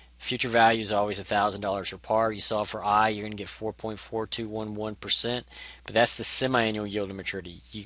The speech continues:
got to multiply that by two. Got to multiply that by two to get the annual yield to maturity. That annual yield to maturity is your cost of debt. So in this case, the cost of debt is eight point eight four two two percent. Now that you got those three, you go down there and plug and chug.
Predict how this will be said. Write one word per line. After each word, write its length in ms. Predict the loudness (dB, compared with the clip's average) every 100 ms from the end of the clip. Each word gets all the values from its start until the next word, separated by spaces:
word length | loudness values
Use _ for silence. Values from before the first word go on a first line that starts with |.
| -4
got 300 | 2 4 2
to 80 | -2
multiply 480 | -4 -4 -4 -4 -2
that 200 | -2 -4
by 140 | -4
two. 300 | -4 -6 -8 -12 -20 -20 -14 2
Got 240 | 6 6 4
to 80 |
multiply 380 | -4 -6 -4 -4
that 160 | -2 -4
by 80 | -4
two 320 | -4 -6 -6
to 100 | -6
get 220 | -6 -6
the 160 | -8 -6
annual 300 | -6 -6 -4
yield 240 | -4 -4
to 60 | -6
maturity. 560 | -4 -4 -4 -4 -8 -10 -18 -14 -4
That 180 | -4 -2
annual 360 | -2 -2 -2 -2
yield 260 | -2 -2
to 60 | -2
maturity 480 | -4 -4 -4 -8 -10
is 360 | 0 0 2 0
your 140 | 0
cost 360 | -2 -2 -2 -6
of 80 |
debt. 280 | -8 -10 -10 -20 -20 -20 -20 -12
So 180 | -6 -4
in 80 |
this 160 | 0 0
case, 320 | 0 0 0
the 60 | -2
cost 340 | 0 0 0
of 80 | -4
debt 180 | -2 -2
is 160 | -6 -6
eight 220 | -6 -6
point 260 | -8 -10 -8 -6
eight 180 | -8
four 240 | -8 -10 -10
two 220 | -8 -10
two 220 | -8 -10
percent. 360 | -8 -4 -4 -8 _ -20 -20 -20 -20 -20 _ _
Now 220 | 0 4 4
that 140 | 2
you 60 | 2
got 220 | 2 2
those 240 | 0 0
three, 200 | 0 -2
you 120 | 0
go 160 | 2 2
down 180 | 2 2
there 140 | 0
and 80 | -2
plug 260 | 0 0 2
and 80 |
chug. 400 | 0 4 4 4